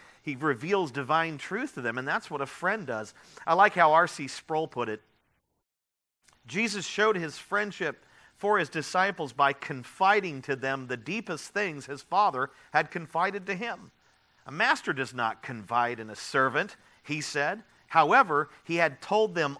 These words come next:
all things his Father had commissioned him to make known.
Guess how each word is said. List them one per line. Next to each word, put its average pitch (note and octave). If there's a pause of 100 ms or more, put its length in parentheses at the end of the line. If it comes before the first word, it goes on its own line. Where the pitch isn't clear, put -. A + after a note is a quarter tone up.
all A#3
things F#3
his C#3+
Father E3
had C3
commissioned C#3+
him F3
to B2+
make C3
known. B2+